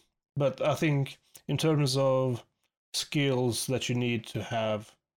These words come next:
uh, in comparison to math, uh, psychology that we've been talking about, behaviorism, uh, those kinds of things are really good to, to have in your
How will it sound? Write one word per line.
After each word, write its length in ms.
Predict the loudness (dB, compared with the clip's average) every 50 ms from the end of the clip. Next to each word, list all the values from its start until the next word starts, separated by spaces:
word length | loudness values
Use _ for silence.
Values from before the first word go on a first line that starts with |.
| _ _ _ _ _ -6
uh, 400 | -4 -4 -2 -4 -4 -4 -4 -4
in 100 | -4 -4
comparison 440 | -2 -2 -2 -2 -2 -2 0 0 -2
to 100 | -2 -2
math, 340 | -4 -4 -4 -4 -6 -10 -16 _ _ _ _ _ _ _ -8
uh, 160 | -6 -4 -2
psychology 640 | -2 -2 -2 -2 -2 0 0 0 2 2 0 0 0
that 220 | 0 -2 -2 -2 -2
we've 140 | -4 -4 -2
been 140 | -4 -4
talking 300 | -4 -4 -6 -6 -4 -4
about, 340 | -4 -2 -2 -4 -4 -6 -10 -8 -6
behaviorism, 1080 | -4 -2 -2 -2 0 0 0 0 0 0 0 0 0 0 0 -2 -2 -2 -4 -4 -6 -10 _ _ _ _ _ _ _ _ -8 -6
uh, 420 | -4 -4 -2 -2 -4 -4 -4 -4 -6 -10 _ _ _ _ _ -10
those 240 | -4 -2 -2 -2 -2
kinds 240 | -4 -4 -4 -4 -4
of 80 | -6
things 300 | -4 -4 -4 -4 -4 -4
are 60 | -2 -2
really 240 | -2 0 -2 -2
good 280 | -2 -2 -4 -6 -6 -8
to, 280 | -8 -6 -4 -4 -4 -6 _ _ _ _ _ _ _ _ _ _ _ _ _ _ _ _ -10
to 100 | -6 -4
have 200 | -2 -2 0 0
in 160 | 0 0 0
your 280 | 0 0 -2 -2 -4 -4